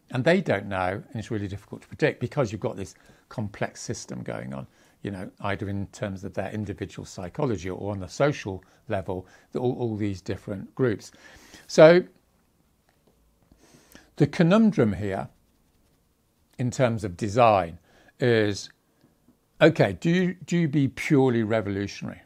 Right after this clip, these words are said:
We are a revolutionary party. We're a revolutionary assemblies. And you're using that word. The benefit of using that word or similar words like that is, is,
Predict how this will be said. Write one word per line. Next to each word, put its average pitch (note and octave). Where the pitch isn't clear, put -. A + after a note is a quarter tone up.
We C#3
are C3
a A2+
revolutionary G#2
party. A2
We're B2+
a -
revolutionary G#2
assemblies. G2+
And G2+
you're G2
using C3
that G#2
word. G#2
The A2+
benefit D#3
of F#2
using F#2+
that F#2+
word -
or G2+
similar C3
words -
like A2
that G2
is, A#2+
is, A2